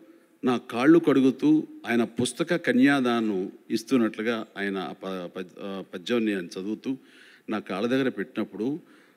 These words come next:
ఆయన అలాగే జీవితం చాలిస్తారు నా కాళ్ళ మీద పడిపోయి. అది చాలా అన్యాయంగా అనిపిస్తుంది. అసలు దేవుడు ఉన్నాడా లేడా అనిపిస్తుంది. అలాంటప్పుడు నేను నిందాస్తుతిగా ఒక సైతిక లింగాన్ని తయారు చేసి దాని మీద నేను పెర్ఫామ్ చేయాలి. ఎమోషన్ ఉండాలి, ఏడుపు ఉండాలి, నింద ఉండాలి,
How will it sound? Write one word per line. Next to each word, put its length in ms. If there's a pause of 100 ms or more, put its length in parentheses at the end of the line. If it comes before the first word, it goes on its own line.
(140)
ఆయన 180
అలాగే 640
జీవితం 440 (100)
చాలిస్తారు 640
నా 80
కాళ్ళ 280
మీద 140
పడిపోయి. 380 (880)
అది 140 (160)
చాలా 180
అన్యాయంగా 440
అనిపిస్తుంది. 500
అసలు 160
దేవుడు 400
ఉన్నాడా 360
లేడా 260
అనిపిస్తుంది. 480
అలాంటప్పుడు 540
నేను 280
నిందాస్తుతిగా 800 (320)
ఒక 80
సైతిక 440
లింగాన్ని 420
తయారు 420
చేసి 220
దాని 300
మీద 360
నేను 280
పెర్ఫామ్ 480 (140)
చేయాలి. 360 (460)
ఎమోషన్ 460
ఉండాలి, 500
ఏడుపు 300
ఉండాలి, 380
నింద 260
ఉండాలి, 440